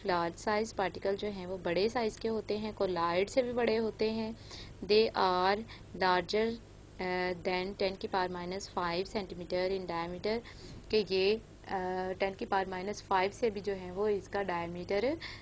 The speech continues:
ज़्यादा होता है, कि माइनस में जितनी छोटी value होती जाती है वो बड़ी होती जाती है। ठीक है, Point number two, particles dissolve uniformly throughout, Particle जो हैं वो हर जगह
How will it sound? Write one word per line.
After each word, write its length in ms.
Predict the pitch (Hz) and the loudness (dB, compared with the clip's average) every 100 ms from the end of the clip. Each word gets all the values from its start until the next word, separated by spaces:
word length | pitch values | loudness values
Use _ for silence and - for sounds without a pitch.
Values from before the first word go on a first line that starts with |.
| - | -12
ज़्यादा 440 | 175 190 175 170 196 | 0 2 4 6 6
होता 380 | 196 165 - 170 | 6 -2 -4 -2
है, 440 | 170 196 196 160 - | -2 2 2 2 -4
कि 60 | 196 | -4
माइनस 380 | 190 185 202 214 | -2 -4 -4 -4
में 80 | |
जितनी 260 | 196 190 220 | -4 -4 -4
छोटी 280 | 214 208 196 | -2 -4 -2
value 300 | 185 175 202 | -2 -2 -2
होती 240 | 202 - | -4 -6
जाती 320 | 185 180 202 | -4 -2 -2
है 80 | 208 | -2
वो 140 | 208 202 | -2 0
बड़ी 300 | 190 170 185 | 2 2 0
होती 260 | 196 180 | -2 -2
जाती 280 | 165 160 - | -6 -6 -8
है। 80 | - - - | -12 -10 -6
ठीक 160 | 220 | -2
है, 100 | 294 - - - - - - - - - - - - - - | -2 -4 -18 -18 -18 -20 -20 -20 -20 -20 -18 -16 -16 -10 0
Point 260 | 233 240 | 2 2
number 240 | 277 262 233 | 0 2 2
two, 360 | - 190 190 202 - - - - - | 2 2 2 -2 -6 -8 -8 2 10
particles 640 | 208 202 - 254 247 262 233 | 12 12 6 4 6 4 2
dissolve 720 | 233 190 202 185 175 180 226 - 180 | 0 6 6 6 6 4 2 -4 0
uniformly 840 | 220 269 - 214 185 175 180 196 | 2 2 0 -2 0 -2 -2 -2
throughout, 640 | 202 226 226 208 175 180 202 | -4 -2 4 6 6 4 4
Particle 460 | 202 185 190 196 | 2 2 2 2
जो 100 | 202 | 2
हैं 220 | 214 202 175 | -2 -2 -4
वो 300 | 190 214 226 | -2 0 2
हर 220 | 202 208 | 4 4
जगह 500 | 208 185 185 190 | 4 4 6 4